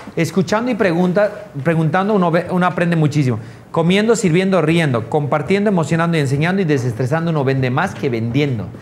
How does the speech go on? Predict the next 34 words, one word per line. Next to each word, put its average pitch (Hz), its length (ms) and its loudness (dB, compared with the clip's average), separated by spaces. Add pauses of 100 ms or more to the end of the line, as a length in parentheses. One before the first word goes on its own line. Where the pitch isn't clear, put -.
Entonces, - 260 -6
por 196 160 2
eso 208 140 2
es 202 80 -4
que 214 120 0
alguien 190 240 0
puede, 175 240 2
un 175 180 2
tipo 170 200 0
muy 175 220 2
chistoso, 185 500 -2
muy 160 140 0
malo 185 240 0
para 190 120 2
ventas, 160 360 -2 (220)
pero 143 200 0
muy 208 240 4
simpático 185 600 0
puede 156 180 2
vender. 143 320 0 (1600)
Pero 185 160 2
al 180 100 0
final 190 260 2
del 214 120 4
día 196 140 4
le 175 80 2
falta 156 320 0
técnica, 131 380 -2
entonces 117 200 -2
no 135 120 2
nomás 165 240 0
hacerla 147 260 0
de 110 80 -2
payaso. 123 560 -2